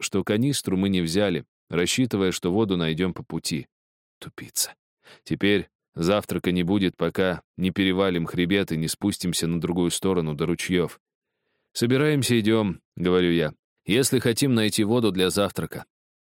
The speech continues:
Снаружи потеплело, а днем, видимо, и жарко будет. Палатка сворачивается легко. Я доволен, что ничего не намокло.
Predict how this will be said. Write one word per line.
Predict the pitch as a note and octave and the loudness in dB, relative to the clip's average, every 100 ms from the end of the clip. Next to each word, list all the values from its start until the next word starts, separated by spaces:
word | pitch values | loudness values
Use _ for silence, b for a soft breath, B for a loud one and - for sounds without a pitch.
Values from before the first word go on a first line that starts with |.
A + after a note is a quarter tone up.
| _ | _
Снаружи | - F2+ A2 C#3+ B2+ | -6 0 2 2 2
потеплело, | G2+ - E2 A#2 C#3+ A#2 - _ | -2 -4 0 2 2 0 -4 _
а | - D#2+ | -4 -2
днем, | G#2 D#3 A#2+ | 0 0 2
видимо, | A2+ G#2+ F#2+ F2 - - | 0 0 0 -2 -6 -6
и | D#2+ | -4
жарко | D2+ F2+ G2+ - | 0 -2 -2 -10
будет. | A1+ G#1 - _ _ _ _ _ _ _ _ _ | -12 -16 -20 _ _ _ _ _ _ _ _ _
Палатка | B2 E3 F3+ - | 0 2 2 0
сворачивается | - G#2 C#3+ - F#2 F2 D#2 | 0 2 2 0 0 0 -2
легко. | D2 - F2 D#2+ _ _ - | -4 -2 -2 -2 _ _ -2
Я | G2 | 0
доволен, | C3 C3+ E3 D3+ A#2 | 2 2 2 2 0
что | - F#2 | 0 -2
ничего | F2+ - G2+ | -2 0 0
не | A2+ | 0
намокло. | E2+ D2+ D#2 - - | 0 -2 -4 -6 -14